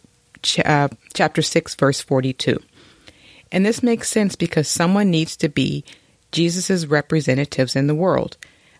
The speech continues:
both then and now. Followers of Jesus need to do the things he did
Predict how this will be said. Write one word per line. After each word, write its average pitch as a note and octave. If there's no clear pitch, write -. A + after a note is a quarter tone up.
both D3+
then D3
and D#3+
now. B2+
Followers E3
of G3
Jesus E3
need D#3+
to F#3
do E3
the D#3
things C#3
he G#3+
did C#3